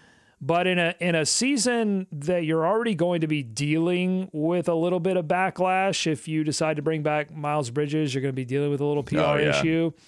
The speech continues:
Speaker 1: You know, I just think contextually, I just don't see the Hornets making waves in that way,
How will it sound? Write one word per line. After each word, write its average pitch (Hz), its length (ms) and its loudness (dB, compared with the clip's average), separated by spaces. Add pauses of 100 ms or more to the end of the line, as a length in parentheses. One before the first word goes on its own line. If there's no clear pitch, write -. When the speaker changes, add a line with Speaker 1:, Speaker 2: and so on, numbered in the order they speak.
(320)
Speaker 1:
You 147 120 -4
know, 160 80 0
I 165 100 0
just 165 140 -4
think 165 180 -2
contextually, 156 920 0 (360)
I 147 120 0
just 139 240 -2
don't 156 220 0
see 151 220 -2
the 139 120 -2
Hornets 143 760 -4 (580)
making 143 680 -2
waves 139 440 0
in 131 120 -4
that 127 240 -6
way, 120 600 -8